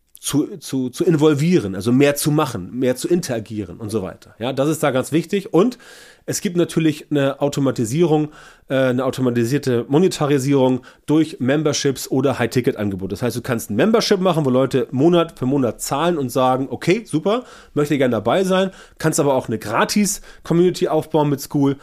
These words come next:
wo du halt sagst, okay, das ist mein Lead Magnet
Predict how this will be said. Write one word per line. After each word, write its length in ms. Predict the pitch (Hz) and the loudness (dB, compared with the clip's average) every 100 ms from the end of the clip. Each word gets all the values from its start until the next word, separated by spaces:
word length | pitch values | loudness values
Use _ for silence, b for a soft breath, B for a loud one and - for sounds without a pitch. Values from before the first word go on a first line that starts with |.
| B | B
wo 100 | 139 | 0
du 120 | 131 | 2
halt 160 | 120 113 | 2 0
sagst, 360 | 120 131 - | 2 2 0
okay, 340 | 123 - 143 175 - - _ _ - _ - - | -10 -2 -2 -2 -12 -20 _ _ -20 _ -10 -4
das 120 | 135 | 0
ist 120 | 151 | 0
mein 200 | 123 113 | 0 2
Lead 180 | 135 220 | 2 2
Magnet 480 | 185 170 160 165 | 2 2 2 0